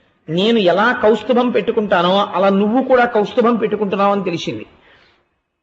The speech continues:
నేను ఎలా పీతాంబరం కట్టుకుంటున్నానో అలా నువ్వు పీతాంబరం కట్టుకుంటున్నావని తెలిసింది. నేను ఎలా తిలకం పెట్టుకుంటానో అలా నువ్వు తిలకం పెట్టుకుంటావని తెలిసింది. కానీ నాకు అర్థం కాందొక్కటే,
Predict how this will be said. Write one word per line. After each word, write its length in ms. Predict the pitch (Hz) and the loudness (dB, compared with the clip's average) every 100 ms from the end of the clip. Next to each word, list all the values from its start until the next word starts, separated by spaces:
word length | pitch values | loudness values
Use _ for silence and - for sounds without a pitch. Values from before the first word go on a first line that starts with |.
| _ - | _ -4
నేను 300 | 160 190 202 | 0 0 2
ఎలా 340 | 175 175 202 | 2 4 2
పీతాంబరం 680 | 208 214 208 202 208 208 214 | 0 -2 -2 -2 0 0 2
కట్టుకుంటున్నానో 680 | 180 - 208 185 185 170 170 | 0 -2 -4 -4 -2 0 2
అలా 440 | 196 202 170 196 | 2 2 2 4
నువ్వు 200 | 208 196 | 4 2
పీతాంబరం 680 | 196 202 208 220 226 220 214 | 0 -2 0 2 2 2 0
కట్టుకుంటున్నావని 680 | 202 190 190 185 175 180 190 | 0 -2 -2 -2 0 0 0
తెలిసింది. 420 | 170 147 135 107 - - _ - | -2 -4 -8 -8 -14 -20 _ -4
నేను 240 | 156 208 | 0 2
ఎలా 260 | 202 170 196 | 4 4 2
తిలకం 440 | 202 190 196 240 | 2 0 2 0
పెట్టుకుంటానో 800 | 226 202 208 190 180 156 170 190 160 | 0 -2 -2 0 0 2 2 2 2
అలా 180 | 165 | 2
నువ్వు 200 | 190 185 | 4 2
తిలకం 320 | 180 180 180 208 | 0 0 0 -2
పెట్టుకుంటావని 640 | 185 185 180 180 175 175 | -2 -2 -2 0 0 0
తెలిసింది. 440 | 156 147 127 110 - - _ _ _ | -2 -4 -8 -10 -16 -20 _ _ _
కానీ 640 | 135 135 147 170 180 180 - - _ - | -4 -2 0 2 0 -2 -8 -20 _ -6
నాకు 320 | 147 180 190 | -4 -2 -2
అర్థం 520 | - 156 143 175 185 | -2 -4 -2 0 0
కాందొక్కటే, 760 | 185 170 170 147 156 143 120 | 0 2 2 0 0 -2 -4